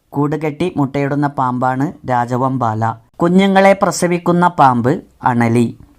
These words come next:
കുഞ്ഞുങ്ങളെ പ്രസവിക്കുന്ന പാമ്പാണ് അണലി. അണലിയുടെ വിഷം ബാധിക്കുന്നത് ഏത് അവയവത്തെയാണ്? വൃക്ക, രക്തപര്യന വ്യവസ്ഥയെ.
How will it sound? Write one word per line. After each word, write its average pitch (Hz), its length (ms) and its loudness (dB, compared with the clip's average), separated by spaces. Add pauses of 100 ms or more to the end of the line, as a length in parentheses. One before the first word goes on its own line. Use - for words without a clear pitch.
കുഞ്ഞുങ്ങളെ 151 540 4
പ്രസവിക്കുന്ന 147 680 0
പാമ്പാണ് 123 640 0 (200)
അണലി. 117 500 0 (360)
അണലിയുടെ 185 560 4
വിഷം 175 380 0
ബാധിക്കുന്നത് 156 600 2
ഏത് 147 480 0 (100)
അവയവത്തെയാണ്? 139 880 2 (260)
വൃക്ക, 120 380 0 (180)
രക്തപര്യന 135 840 0
വ്യവസ്ഥയെ. 120 680 -2